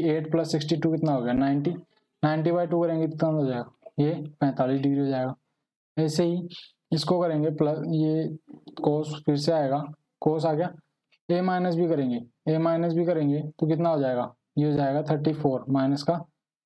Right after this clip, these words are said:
थर्टी फ़ोर बाई टू is equal to k, ठीक है। टू हो गया cos, ये हो जाएगा आपके पास पैंतालीस डिग्री, ये हो गया cos माइनस सत्रह। तो एक बार मैं लिखता हूँ, यहाँ formula लिखता हूँ, cos of minus theta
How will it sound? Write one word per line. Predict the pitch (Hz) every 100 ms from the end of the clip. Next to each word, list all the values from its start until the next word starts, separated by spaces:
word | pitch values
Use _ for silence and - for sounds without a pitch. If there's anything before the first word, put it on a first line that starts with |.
| _
थर्टी | - 147 147
फ़ोर | 147 147
बाई | 139 143 147 147 - -
टू | 120 - _ _ _ _ _ _ _ _ 139
is |
equal | 127 139
to | 151
k, | 147 123 120 - _ _ -
ठीक | 175
है। | 180 143 - _ _ _ _ _ -
टू |
हो | 190 190
गया | 175 185 - _ _ _ _ _ _ _ -
cos, | 170 165 165 160 156 _ _ _ _
ये | 156
हो | 165
जाएगा | 160 143 151
आपके | 151 156
पास | 147 147 147
पैंतालीस | 147 143 139 156
डिग्री, | 170 165 - - _ _ _ _ _ _ _ _ -
ये |
हो | 160
गया | 151 156
cos | 156 151 151 156 156 _ _ _ _ _
माइनस | 151 147 139 139 -
सत्रह। | 143 123 117 - _ _ _
तो | -
एक | 143
बार | 139 143 147 - -
मैं | 143
लिखता | 139 -
हूँ, | 139 147 151 _ _ _ _ _ -
यहाँ | 151 151
formula | 151 156 160
लिखता | 151 151
हूँ, | 143 147 147 -
cos | 160 170 175
of | 190 180
minus | 160 156 156
theta | 165 147 127